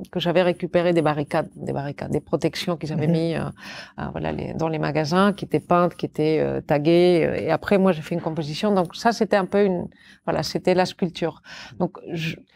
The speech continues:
Speaker 1: s'il y a des choses qui m'intéressent avec d'autres médiums, je suis ouverte à le faire. J'ai pas maintenant une envie
Speaker 2: D'accord.
Speaker 1: en particulier, mais c'est vrai que, voilà, je, je pourrais le faire, hein, éventuellement. Et c'est vrai que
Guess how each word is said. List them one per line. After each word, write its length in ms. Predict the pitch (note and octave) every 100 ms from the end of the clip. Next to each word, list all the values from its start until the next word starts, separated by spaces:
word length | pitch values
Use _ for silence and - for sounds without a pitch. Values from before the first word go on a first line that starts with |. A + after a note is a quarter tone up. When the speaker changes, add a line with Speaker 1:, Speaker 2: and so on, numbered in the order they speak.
| _ _ _ -
Speaker 1:
s'il 520 | - - - B3 B3
y 100 | A3
a 60 |
des 140 | G3+ G#3
choses 260 | - G#3+
qui 140 | - G3+
m'intéressent 480 | G3 F#3 F#3+ G3 F#3+
avec 140 | D#3+
d'autres 240 | D#3+ G#3 G3
médiums, 480 | G3 F#3+ G#3 A#3 A3+ _ _
je 160 | D#3+ E3+
suis 180 | E3+ F#3+
ouverte 480 | E3+ E3+ G3 G3 F#3
à 60 |
le 80 | F3+
faire. 400 | - F#3 G3 G3 - -
J'ai 180 | - F3
pas 300 | E3+ F#3 F#3+
maintenant 760 | F#3+ F3 E3+ F3 F3+ E3 D3+ C#3+
une 160 | D3+ D#3
envie 220 | C#3 D#3+
Speaker 2:
D'accord. 100 | D#3
Speaker 1:
en 40 |
particulier, 680 | C#3+ D3+ - - E3+ G3 G#3+ - -
mais 80 | E3+
c'est 160 | - F3
vrai 160 | F#3+
que, 640 | F#3+ E3 D#3+ D#3+ D#3+ - E3 -
voilà, 240 | E3+ D#3 -
je, 280 | - D3+ D3
je 100 | D3
pourrais 260 | D#3 D#3 D#3+
le 60 |
faire, 280 | C#3+ F3 E3
hein, 320 | D3 D3+ D3+ - - _ -
éventuellement. 520 | D#3+ D3+ F#3 E3 D#3 - - - -
Et 40 |
c'est 140 | - F3
vrai 180 | G3+
que 320 | A3+ G#3 F#3+